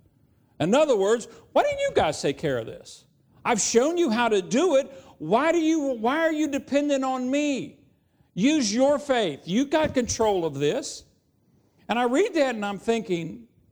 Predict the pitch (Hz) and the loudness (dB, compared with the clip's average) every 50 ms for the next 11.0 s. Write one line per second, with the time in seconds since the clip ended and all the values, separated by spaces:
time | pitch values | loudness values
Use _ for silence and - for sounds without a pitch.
0 | _ _ _ - - - 208 - _ _ _ - - - - - - - 123 131 | _ _ _ -16 -14 -14 -14 -14 _ _ _ -20 -20 -20 -20 -20 -18 -16 -6 -2
1 | 160 214 302 370 415 415 427 240 151 - - - - - - _ _ _ _ _ | 0 0 0 0 -2 -2 0 0 -2 -2 -6 -10 -14 -20 -20 _ _ _ _ _
2 | _ _ _ - - - 247 427 427 277 190 185 220 220 214 220 220 214 - - | _ _ _ -10 -4 -2 0 0 0 0 0 -2 0 0 0 0 -2 -2 -4 -4
3 | 226 214 - - 247 269 370 - 440 440 - - - 208 180 160 151 139 135 - | -6 -4 -2 -2 -2 -2 -2 -4 -8 -10 -12 -10 -8 -8 -6 -6 -6 -6 -4 -4
4 | 147 127 - - - - - - - - - - - - 247 285 294 - - - | -4 -4 -6 -8 -16 -20 -20 -20 -20 -20 -20 -4 0 2 2 2 2 -2 -2 -2
5 | 285 262 - - 247 294 302 254 202 240 269 233 226 240 247 226 - - - - | -2 -2 0 -2 -2 -2 -2 0 0 0 0 2 2 0 -2 -2 -4 -6 -4 -4
6 | 262 277 311 320 262 214 269 262 254 240 233 220 202 165 127 113 104 101 - _ | -2 -2 -2 -2 -4 -2 -2 -2 -2 -2 -4 -4 -4 -6 -6 -10 -12 -18 -20 _
7 | _ _ _ _ _ _ _ _ _ _ _ _ _ _ _ _ _ _ - 262 | _ _ _ _ _ _ _ _ _ _ _ _ _ _ _ _ _ _ 0 0
8 | 269 269 320 349 330 311 262 240 254 247 - - - 240 240 240 233 226 185 - | 2 2 0 0 0 0 0 0 0 -2 -2 0 0 0 2 0 0 -2 -4 -8
9 | - 175 - 202 202 208 202 196 254 277 277 277 262 247 214 214 214 196 170 165 | -12 -8 -4 -2 0 0 2 2 0 0 0 0 -2 0 0 -2 -2 -2 -2 0
10 | 190 196 196 175 135 156 156 156 151 147 143 143 151 147 147 156 190 226 240 233 | 0 0 0 0 -4 -6 -4 -4 -4 -4 -2 -2 -2 -2 -2 -2 -4 -4 -6 -10